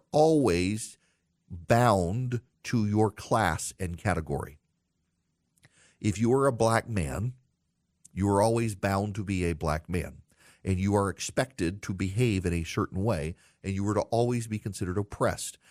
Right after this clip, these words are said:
And if you ever do rise through the ranks and become a very wealthy, successful person, you are still held to the ranks of the oppressed, but your value in society and what you've done in society and your wealth in society is interpreted as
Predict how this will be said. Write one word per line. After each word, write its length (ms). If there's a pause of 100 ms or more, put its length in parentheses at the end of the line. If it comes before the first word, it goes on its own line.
(160)
And 140
if 100
you 220
ever 260
do 720 (240)
rise 540
through 100
the 100
ranks 400
and 100
become 300
a 60
very 260
wealthy, 400
successful 640
person, 480 (360)
you 220
are 160
still 440
held 580
to 100
the 100
ranks 440
of 140
the 180
oppressed, 680 (360)
but 160
your 480
value 500
in 80
society 560
and 80
what 160
you've 140
done 160
in 120
society 520
and 80
your 120
wealth 260
in 100
society 540
is 140
interpreted 680
as 360